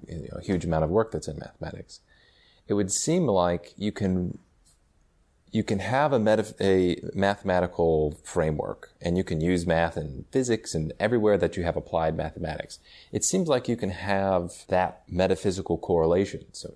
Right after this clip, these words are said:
if an engineer has used mathematics, they can use it to actually reference, you know, existing things in the world and their properties. So,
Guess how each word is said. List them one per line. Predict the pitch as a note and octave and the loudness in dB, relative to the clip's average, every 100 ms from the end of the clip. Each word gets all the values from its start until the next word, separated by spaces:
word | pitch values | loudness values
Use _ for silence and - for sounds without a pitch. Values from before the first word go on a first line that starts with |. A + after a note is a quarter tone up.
| - | -12
if | D#2+ | -8
an | D#2+ | -2
engineer | F2 E2 E2+ G2+ | -2 0 2 4
has | F#2 | 4
used | F2+ E2+ | 2 0
mathematics, | E2+ D#2+ E2+ E2 E2+ - | -2 -2 -4 -2 -4 -6
they | E2+ | -6
can | - D#2 | -4 -2
use | E2+ E2+ | -2 -2
it | D#2+ | -4
to | - | -4
actually | E2 - D#2+ | -4 -4 -4
reference, | E2 E2 D#2+ - - - | -2 -2 -6 -8 -16 -14
you | D#2 | -12
know, | - | -8
existing | F#2 F2 E2+ F2+ - E2+ D#2+ | -6 -2 -2 -2 -2 -2 -2
things | D#2+ F2+ F2 E2+ E2 | -2 0 0 0 0
in | F2+ E2+ | 0 0
the | D#2 | 2
world | A#2+ C3 F2 D#2+ | 2 4 2 2
and | D#2+ | 0
their | D2 | 0
properties. | D2 D#2+ D2+ - - - - - - - - _ | -2 -8 -8 -10 -10 -12 -16 -20 -20 -20 -20 _
So, | - F2+ E2 D#2+ | -2 2 4 2